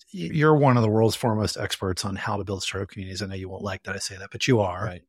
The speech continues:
Speaker 1: And I know you, and I know that this book is pure give first. You want to help others learn what you've learned. Talk about the motivations for writing the book and what can people expect when they check it out?
Speaker 2: Yeah. So,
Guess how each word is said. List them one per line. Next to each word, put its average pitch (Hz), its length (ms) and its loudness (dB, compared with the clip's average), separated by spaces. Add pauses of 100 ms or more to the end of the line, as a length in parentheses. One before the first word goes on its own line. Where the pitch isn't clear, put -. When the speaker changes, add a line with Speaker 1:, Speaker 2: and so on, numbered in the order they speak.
(460)
Speaker 1:
And 131 100 0
I 131 100 6
know 135 320 8
you, 113 440 4
and 117 120 0
I 110 60 0
know 107 260 4
that 107 200 0
this - 180 -2
book - 240 -2
is 98 100 -2
pure 101 280 -2
give 98 260 -6
first. - 560 -8 (120)
You 104 200 -2
want 107 260 0
to 104 60 -2
help 104 400 -2
others 98 560 -2
learn 98 500 -6
what 98 180 -4
you've 107 280 0
learned. 98 460 -8 (640)
Talk 143 280 -2
about 170 460 6
the 127 140 0
motivations 127 560 4
for 131 120 2
writing 117 280 4
the 117 80 4
book 117 280 0
and 143 140 0
what 143 140 0
can 147 100 -4
people - 220 -4
expect - 420 -4
when 113 100 -4
they 107 80 -8
check - 240 -4
it 123 80 -4
out? 113 160 -10 (1500)
Speaker 2:
Yeah. 156 280 2
So, 117 460 0